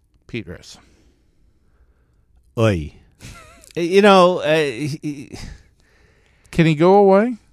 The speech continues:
Speaker 2: No,
Speaker 1: Ever?
Speaker 2: no, no. He can't go away, and, and, and,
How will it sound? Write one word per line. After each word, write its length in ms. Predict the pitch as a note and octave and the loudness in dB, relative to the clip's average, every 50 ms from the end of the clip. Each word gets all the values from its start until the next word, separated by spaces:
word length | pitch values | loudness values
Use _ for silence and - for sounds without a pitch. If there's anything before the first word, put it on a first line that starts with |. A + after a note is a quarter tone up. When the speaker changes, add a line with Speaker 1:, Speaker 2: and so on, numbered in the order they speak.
| _ _ _ _ _ _ _ _ - - - _ - | _ _ _ _ _ _ _ _ -20 -20 -18 _ -2
Speaker 2:
No, 160 | D#3+ G3 D4 | 2 4 4
Speaker 1:
Ever? 380 | D#4+ F4 - A3+ A#3+ A#3+ G#3 - | 6 6 4 4 2 -2 -6 -6
Speaker 2:
no, 520 | - D#3 G#3 D#4 F4 E4+ D4 C#3 G2+ F#2+ - - - | -2 -2 0 0 0 -2 -4 -4 -6 -8 -12 -18 -12
no. 560 | - D3 D#3+ A3+ C#4+ C#4+ B3 D3+ A2 G#2 G#2 - - - _ _ - | -6 -2 -2 -2 -2 -2 -6 -6 -8 -8 -12 -16 -20 -20 _ _ -14
He 100 | B2 C3 | -14 -10
can't 240 | - - F#3+ G#3+ - | -4 -2 -2 0 0
go 80 | - G#3+ | 0 0
away, 220 | G#3 G#3 G#3+ G#3 G3 | 2 0 0 0 0
and, 100 | F3+ E3 | 0 0
and, 180 | F#3 - F3 D#3+ | 0 0 0 0
and, 280 | F3 F#3+ - E3 D3+ | -2 0 0 0 0